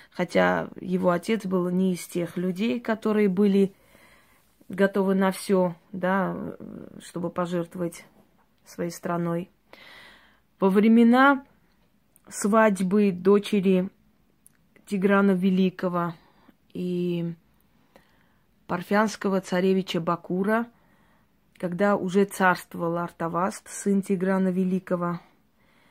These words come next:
эм, показывали трагедию Еврипида, э, в Акханке. И вот в это время, пока шла свадьба,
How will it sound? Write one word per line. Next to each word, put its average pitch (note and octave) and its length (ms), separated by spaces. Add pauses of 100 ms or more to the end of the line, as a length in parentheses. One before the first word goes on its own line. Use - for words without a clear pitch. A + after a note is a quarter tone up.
(640)
эм, D#3 760 (800)
показывали A#3 600
трагедию F#3+ 680
Еврипида, F#3 800 (720)
э, D#3 300
в F3 40
Акханке. F3 680 (840)
И - 80
вот C4+ 240
в A3 60
это A#3 160
время, A#3 380
пока G3+ 300
шла G#3 280
свадьба, G#3 720